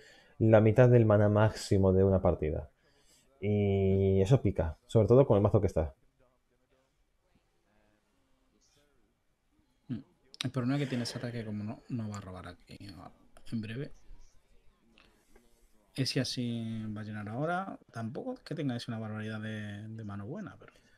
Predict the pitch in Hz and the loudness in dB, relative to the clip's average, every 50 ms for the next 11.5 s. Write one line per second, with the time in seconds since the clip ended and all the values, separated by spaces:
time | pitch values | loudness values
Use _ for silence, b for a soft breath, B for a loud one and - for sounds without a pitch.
0 | _ _ _ - 123 143 151 123 - 131 131 139 131 131 139 143 - - 131 120 | _ _ _ 2 6 8 8 8 8 10 10 12 12 12 12 10 10 8 8 6
1 | - - 117 117 120 113 107 110 110 110 104 101 - 156 127 113 113 - 127 131 | 8 10 12 12 12 10 10 8 6 6 6 4 2 0 -2 -4 -4 -4 -4 -4
2 | 135 147 135 135 147 131 113 - - 151 151 139 113 107 - - _ _ _ 139 | -2 -2 -4 -6 -6 -8 -10 -8 -8 -8 -6 -6 -8 -10 -14 -20 _ _ _ 0
3 | 120 - - 131 - - - 127 131 120 - 113 131 151 151 143 147 143 123 120 | 0 6 6 6 4 6 6 6 6 8 8 8 8 8 8 8 8 8 10 8
4 | 131 131 - - 127 123 120 - 113 101 - 120 127 127 120 113 107 117 113 107 | 8 8 6 6 6 6 6 6 2 6 8 8 10 10 10 10 8 6 4 4
5 | 104 107 107 113 110 - 123 113 104 101 101 - 113 98 92 87 98 107 98 92 | 4 4 4 4 4 6 6 8 8 6 6 6 6 6 8 8 8 8 6 6
6 | 92 87 92 92 90 90 82 80 82 82 80 82 - - - - b b b b | 2 2 2 2 2 2 2 0 0 0 -2 -2 -4 -8 -14 -14 b b b b
7 | b b b 127 123 - - - - - - _ _ _ 117 127 151 151 - _ | b b b 4 6 6 0 -8 -10 -16 -20 _ _ _ -8 -8 -8 -8 -10 _
8 | _ _ _ _ _ _ _ _ _ _ _ _ _ _ _ _ b b b b | _ _ _ _ _ _ _ _ _ _ _ _ _ _ _ _ b b b b
9 | b b b b b b b b b b _ _ _ _ _ _ _ _ _ _ | b b b b b b b b b b _ _ _ _ _ _ _ _ _ _
10 | _ _ _ _ _ _ _ _ _ _ _ _ _ _ _ - 135 127 127 - | _ _ _ _ _ _ _ _ _ _ _ _ _ _ _ -6 -6 -6 -6 -6
11 | - 127 123 135 185 - - - - | -4 -2 -2 -2 -2 -4 -8 -14 -20